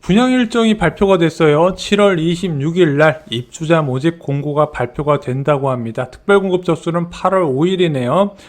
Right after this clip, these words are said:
자, 분양가는 미확정이지만요. 현재 나오고 있는 분양가 상한제 아파트가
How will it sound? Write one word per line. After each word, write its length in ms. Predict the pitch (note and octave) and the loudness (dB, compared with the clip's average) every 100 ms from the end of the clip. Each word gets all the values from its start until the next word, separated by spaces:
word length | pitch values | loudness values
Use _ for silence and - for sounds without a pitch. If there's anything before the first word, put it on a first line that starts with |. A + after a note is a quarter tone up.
| - - | -20 -4
자, 180 | F3 E3+ | -4 -2
분양가는 560 | F#3 A#3+ A#3+ A#3 A3+ | 2 2 2 0 0
미확정이지만요. 1080 | C#3 D#3+ G3 G3 G3+ F#3+ F3 D#3+ D3+ D3 F#3+ F#3 | 0 4 4 2 0 0 0 2 2 2 0 2
현재 320 | G3 F3+ F#3 | 0 2 2
나오고 460 | G#2 G2+ D3+ F#3 | 2 2 2 4
있는 260 | E3+ E3 E3+ | 4 2 -2
분양가 400 | C#3+ C#3+ E3+ E3+ | -2 -2 0 -2
상한제 380 | E3+ E3 D#3+ D#3 | 0 -2 -2 -2
아파트가 640 | A#2 - D3+ C3 C3 C#3+ | -2 -4 -8 -6 -4 -4